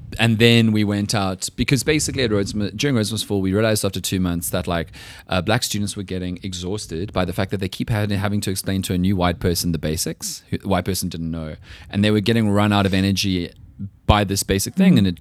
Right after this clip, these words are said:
Speaker 1: we basically, I mean, the conclusion for Rhodes Must Fall is white people must figure it out for themselves.
Speaker 2: Yeah.
Speaker 1: And if, if you wanna be a good white ally, you should go and do some, some teaching yourself.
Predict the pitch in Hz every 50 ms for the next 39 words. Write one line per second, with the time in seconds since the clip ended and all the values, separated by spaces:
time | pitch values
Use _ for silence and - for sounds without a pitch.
0 | - - - 104 110 95 95 98 92 - - 92 92 90 87 82 87 98 _ _
1 | - - - - - 113 117 113 110 - 113 104 - 147 147 135 131 101 104 98
2 | 95 92 - 101 92 - - 92 92 - - 110 107 101 - 101 90 85 - -
3 | 82 - - - - - - - - - 92 85 78 80 76 - - - - -
4 | - - - 113 113 104 95 92 101 - - - 104 98 95 - - - 113 98
5 | - _ - 110 - 113 113 120 127 120 117 110 95 113 104 98 95 92 - -
6 | 120 139 131 98 90 87 87 87 - - 92 - 95 90 90 87 87 90 85 -
7 | - 85 82 82 - - - - - 92 - 98 90 - 90 82 82 - - -
8 | -